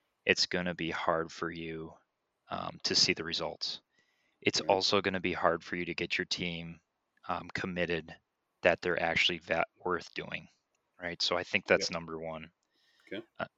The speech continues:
Speaker 1: um, the second thing with that is, though, having that consistent scheduled downtime, back it up with a really great coaching routine that you stick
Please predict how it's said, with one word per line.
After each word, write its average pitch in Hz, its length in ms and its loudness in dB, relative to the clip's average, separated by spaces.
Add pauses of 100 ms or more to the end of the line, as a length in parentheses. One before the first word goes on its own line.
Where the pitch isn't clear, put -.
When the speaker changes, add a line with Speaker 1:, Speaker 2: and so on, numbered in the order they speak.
Speaker 1:
um, 87 340 0 (160)
the 107 100 0
second 113 440 8
thing 98 180 2
with 92 180 -2
that 87 200 8
is, 82 160 -2
though, 85 320 -2
having 110 480 8
that 117 180 2
consistent 95 600 -2
scheduled 90 460 0
downtime, 117 680 2 (960)
back 98 340 6
it 151 100 6
up 101 280 10
with 95 180 0
a 87 80 2
really 95 440 2
great 95 460 4
coaching 92 460 0
routine 87 500 -2
that 85 240 0
you 90 60 -2
stick - 320 0